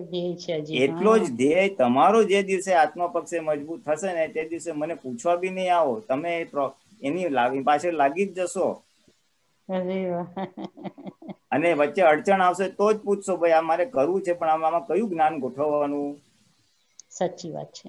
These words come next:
Speaker 1: સાચી વાત છે, સાહેબ.
Speaker 2: એટલે એ ધ્યેય પોતાનો જે દિવસે થશે, મોક્ષે જવું છે, જે
Speaker 1: હમ.
Speaker 2: દિવસે પોતાનો ધ્યેય થશે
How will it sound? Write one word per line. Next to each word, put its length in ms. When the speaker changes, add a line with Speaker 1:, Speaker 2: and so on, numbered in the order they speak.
Speaker 1:
સાચી 440
વાત 200
છે, 160
સાહેબ. 300
Speaker 2:
એટલે 160
એ 120
ધ્યેય 540
પોતાનો 520
જે 180
દિવસે 300
થશે, 380
મોક્ષે 360
જવું 300
છે, 180
જે 240
Speaker 1:
હમ. 160
Speaker 2:
દિવસે 380
પોતાનો 540
ધ્યેય 300
થશે 340